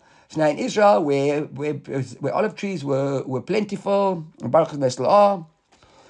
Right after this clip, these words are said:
if you make a neder of, uh, of shemen in Israel, so mutar b'shemen shum shemen, but asur b'shemen zayit. So sesame seed oil you can have, 'cause that's not very common in Israel to have,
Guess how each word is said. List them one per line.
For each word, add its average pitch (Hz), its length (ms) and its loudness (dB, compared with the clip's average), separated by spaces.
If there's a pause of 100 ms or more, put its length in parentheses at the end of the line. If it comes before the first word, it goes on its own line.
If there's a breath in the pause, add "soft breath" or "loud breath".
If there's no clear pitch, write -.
(160 soft breath)
if - 80 -20
you 147 80 -2
make 190 180 4
a 165 60 2
neder 196 380 2
of, 147 340 -2
uh, 131 320 4
of 123 160 -4
shemen 202 300 2
in 143 80 2
Israel, 139 480 0 (240 soft breath)
so - 180 2
mutar 202 460 4
b'shemen 196 420 -2
shum 214 300 -2
shemen, 156 380 -4 (1080)
but 160 140 -6
asur 196 280 2
b'shemen 180 380 0
zayit. 139 240 4
So 123 140 0
sesame 214 480 -2
seed 185 240 -8
oil 151 260 2
you 143 120 -4
can 160 160 -6
have, 196 200 -2
'cause 123 140 -8
that's 135 120 -8
not 135 140 -6
very 156 140 -6
common 143 260 -4
in 131 120 -4
Israel 117 280 -8
to 120 100 -12
have, 160 280 -2